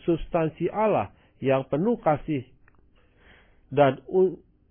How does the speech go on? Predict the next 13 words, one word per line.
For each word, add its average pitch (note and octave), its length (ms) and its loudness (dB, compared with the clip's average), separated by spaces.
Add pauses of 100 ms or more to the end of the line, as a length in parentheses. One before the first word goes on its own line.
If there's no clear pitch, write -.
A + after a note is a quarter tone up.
(260)
unsur F#3+ 320 2
Allah F3+ 320 4
yang D#3 240 2
bersinar. B2+ 600 -4 (1300)
Ini E3+ 400 2
harus A#2+ 480 0 (600)
menjadi C#3 760 2 (160)
sumber F#3+ 440 -2
batini C#3+ 1080 -2
dari B2 560 2 (400)
perjalanan C3+ 720 2 (120)
hidup C3 320 -2
kita. C#3 400 -8